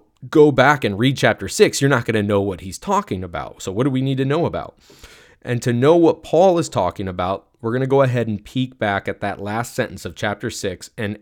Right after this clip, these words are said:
add it with our very first verse in chapter seven, and it would read like this. "For the wages of sin is death, but the free gift of God is eternal life in Christ Jesus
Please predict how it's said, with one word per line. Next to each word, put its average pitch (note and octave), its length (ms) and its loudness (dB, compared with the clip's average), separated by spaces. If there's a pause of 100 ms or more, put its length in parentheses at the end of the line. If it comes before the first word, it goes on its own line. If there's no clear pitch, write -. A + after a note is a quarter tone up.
add A#2+ 260 2
it - 180 -4 (220)
with A2 400 0
our G2+ 400 0
very G#2+ 460 -2
first G2+ 380 -4
verse G#2 360 -2
in F2+ 140 -8
chapter G#2 340 -4
seven, G2 440 -2 (260)
and A2+ 100 -2
it A#2 60 0
would A#2 140 -4
read G2 220 -4
like F#2+ 200 -6
this. - 340 -2 (640)
"For B2+ 140 0
the G#2+ 120 2
wages D#3 640 0
of B2+ 240 -4
sin F2+ 500 -4
is G2+ 220 -6
death, - 480 -8 (340)
but - 160 -4
the G#2 100 0
free D#3+ 460 -2
gift C3+ 400 -4
of C#3 220 -2
God F#2+ 400 -2
is G#2 200 -8
eternal B2 560 -2
life F#2 420 -4
in A#2+ 240 -2
Christ A#2+ 420 -2
Jesus G#2 400 -4